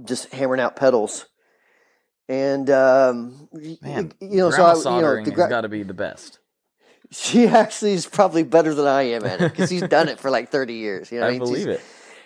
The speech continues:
Speaker 1: quicker and better, and she's like, "Your solder joints look terrible, Brian." I'm like, "I'm trying, I'm trying."
Speaker 2: <laughs>
Speaker 1: She's like, "Yeah, you just, you're just terrible at this. You,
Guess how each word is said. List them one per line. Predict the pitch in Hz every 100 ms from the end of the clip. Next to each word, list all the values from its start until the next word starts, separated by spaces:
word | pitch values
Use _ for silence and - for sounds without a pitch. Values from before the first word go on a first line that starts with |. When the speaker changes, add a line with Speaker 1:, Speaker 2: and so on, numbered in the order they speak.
| _ _ _
Speaker 1:
quicker | - 226 226 185 170
and | 151
better, | 147 156 147
and | 143
she's | 160
like, | 135 131
"Your | 151
solder | - 180 165
joints | 147 135 127 143
look | 131
terrible, | - 147 117 92
Brian." | 85 95 104 117
I'm | 131
like, | 135
"I'm | 240 277
trying, | 240 226 277 370 220
I'm | 196 -
trying." | - 247 262 202 - - 202 -
Speaker 2:
<laughs> | 185 - -
Speaker 1:
She's | - -
like, | 147 135 147 - -
"Yeah, | - 123 120
you | 120
just, | 123 117
you're | 139
just | 127 123 -
terrible | 120 92 69
at | -
this. | 58 -
You, | 131